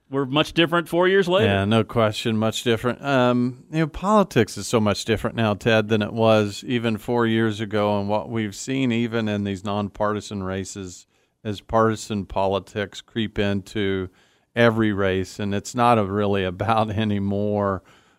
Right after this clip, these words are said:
Speaker 2: what's right or wrong or good or bad. It's what's, um, Democrat or Republican. And it's kind of a sad reflection of where we're at. And I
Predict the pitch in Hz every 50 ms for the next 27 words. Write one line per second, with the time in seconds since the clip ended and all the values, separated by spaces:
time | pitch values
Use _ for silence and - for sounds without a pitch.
0 | _ - 117 107 107 101 101 101 101 107 110 113 113 107 107 104 104 101 110 113
1 | 113 110 110 110 107 101 98 95 90 95 110 113 113 110 110 101 92 101 107 107
2 | 110 110 110 104 98 92 92 87 - - - - 104 104 104 101 98 - - -
3 | - 110 104 98 95 92 92 92 90 - _ _ _ _ - 113 117 117 117 104
4 | - - 117 107 104 104 - 113 107 101 101 101 95 - 117 113 107 107 110 104
5 | - 117 107 104 104 101 95 90 87 87 - _ _ _ _ _ _ - 131 131
6 | 127 - - - _ _ _ _ _ _ _ _ - - 139 147 170 180 156 123
7 | 113 107 104 98 - - - - 127 117 120 135 139 120 113 110 107 - - 123
8 | 120 131 - - 139 117 107 101 107 113 123 123 117 110 107 107 123 131 131 -
9 | - - 120 107 104 104 101 101 98 -